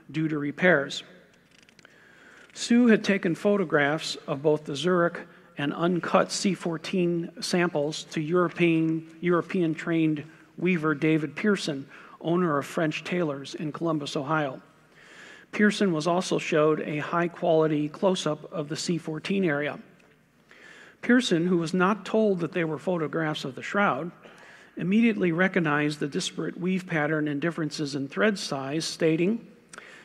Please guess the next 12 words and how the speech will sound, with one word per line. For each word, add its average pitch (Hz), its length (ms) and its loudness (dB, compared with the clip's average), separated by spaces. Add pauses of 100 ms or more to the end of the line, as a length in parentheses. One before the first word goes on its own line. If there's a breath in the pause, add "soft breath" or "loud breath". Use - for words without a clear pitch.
(140 loud breath)
"There 165 120 -2
is 175 140 -2
no 214 140 2
question 214 500 0
that 143 140 -4
there 160 180 4
is 143 100 2
different 196 360 -2
material 180 560 2
on 147 160 -2
each 160 180 -2
side. 147 480 -2